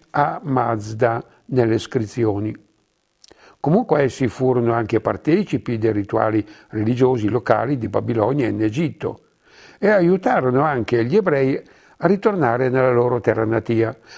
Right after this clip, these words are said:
ricostruendo a loro i templi. Fatti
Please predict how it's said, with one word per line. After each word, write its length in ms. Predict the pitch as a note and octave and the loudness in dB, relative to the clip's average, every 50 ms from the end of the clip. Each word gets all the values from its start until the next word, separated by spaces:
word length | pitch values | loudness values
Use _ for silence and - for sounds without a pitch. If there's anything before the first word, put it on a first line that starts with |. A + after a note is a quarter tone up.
| - - | -10 -2
ricostruendo 1000 | - B2+ B2+ A#2+ - C3+ A#2+ G#2+ - C3 B2 B2 B2+ C#3 D3 C3 A#2+ A#2 A2 G#2 | 0 0 0 0 0 -4 -4 -2 0 0 2 2 2 2 2 2 2 2 0 -4
a 140 | - - G#2 | -2 -2 0
loro 320 | G#2 A2 B2 D3+ E3 A2 | 2 2 2 2 2 0
i 160 | F#2+ G2 - | 0 -4 -4
templi. 540 | _ B2 C3 C#3 B2+ G#2 F#2 G#2+ A2 G2+ G2 - _ _ _ _ _ _ _ _ _ _ _ | _ 2 2 2 0 -2 -4 -6 -6 -6 -6 -10 _ _ _ _ _ _ _ _ _ _ _
Fatti 640 | _ - - - D3 G#2 - - - A#2+ A#2+ A#2+ - | _ -2 -2 -2 -2 -2 -8 -10 -6 -6 -6 -6 -6